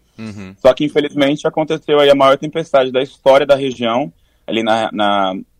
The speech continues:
Speaker 2: num local que se chama Black Rock City, que é essa cidade temporária, é, onde, no deserto, né? Porque o festival acontece no deserto. Então, foi a chuva mais longa e intensa que aconteceu por lá. E, segundo os relatos das pessoas que estão acampando lá ainda, que estão começando a sair, né, nessa segunda-feira,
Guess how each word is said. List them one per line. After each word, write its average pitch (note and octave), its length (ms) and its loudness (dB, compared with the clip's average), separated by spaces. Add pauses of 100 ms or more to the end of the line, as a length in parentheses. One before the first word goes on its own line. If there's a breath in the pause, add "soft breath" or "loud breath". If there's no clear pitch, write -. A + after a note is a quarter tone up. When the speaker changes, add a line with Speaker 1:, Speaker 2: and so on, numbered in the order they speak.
(380)
Speaker 2:
num G#2 120 -6
local G#2+ 240 2
que - 60 -16
se - 40 -20
chama G#2+ 160 0
Black A2 280 2
Rock G#2+ 260 2
City, A#2 320 -6
que - 120 -10
é F#2+ 40 -2
essa G2+ 160 -8
cidade G2+ 320 2
temporária, A2 600 0 (600)
é, G2+ 380 4
onde, G#2+ 240 -6
no A2 180 -8
deserto, A#2 480 2
né? G2+ 100 -4
Porque - 160 -4 (300)
o - 80 -12
festival A2 280 0
acontece A#2 380 0
no B2 100 -2
deserto. G#2+ 360 -2
Então, A2 220 -4
foi B2+ 100 4
a B2 60 4
chuva C3+ 220 0
mais C#3+ 280 2
longa D3 280 0
e D#3+ 40 -8
intensa D#3 480 -6
que - 80 -8
aconteceu C#3+ 420 -6
por D3 140 -6
lá. G2 200 4 (600)
E, A2+ 680 -4
segundo C#3 220 0
os D#3 60 -6
relatos D3 380 4
das C#3 140 -6
pessoas B2+ 300 -8
que B2 100 -16
estão B2 160 -2
acampando C3 540 -2
lá A#2+ 100 4
ainda, B2+ 220 -4
que - 80 -20
estão B2 180 -4
começando B2+ 380 -6
a B2 40 0
sair, B2 400 0
né, A#2+ 220 -4
nessa A2 320 -10
segunda-feira, A#2 720 -2